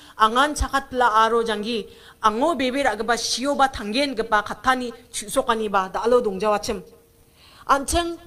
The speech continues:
mayo pangchak ge mangna de. Ancheng isol ko olaki ge mangna de. Ancheng de iru agen chem. Ancheng o pangchak anin dongjawa chem. Endi ba dalo Jisu Kristo chakat plani ge mensa. Ancheng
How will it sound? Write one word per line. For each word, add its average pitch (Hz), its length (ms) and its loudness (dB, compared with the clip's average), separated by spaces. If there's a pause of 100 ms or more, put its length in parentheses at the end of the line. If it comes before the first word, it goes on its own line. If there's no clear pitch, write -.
mayo 330 380 2
pangchak 294 500 -2
ge 311 140 -4
mangna 302 260 -2
de. 254 220 -2 (280)
Ancheng 233 380 -4
isol 277 320 -4
ko 240 220 -2
olaki 226 360 -4
ge 269 140 -4
mangna 240 240 -6
de. 226 100 0
Ancheng - 260 -8
de 220 120 0
iru 220 160 0
agen 202 220 -4
chem. 214 180 -6 (220)
Ancheng 196 320 -4
o 202 180 -8 (180)
pangchak 208 420 -6
anin 196 280 -4
dongjawa 190 400 -2
chem. 180 220 -8 (340)
Endi 220 340 -2
ba 226 200 4 (200)
dalo 240 520 0
Jisu 214 320 -8
Kristo 277 380 -8
chakat 285 440 -4
plani 269 380 0
ge 233 60 -4
mensa. 226 420 -2 (340)
Ancheng 196 420 -6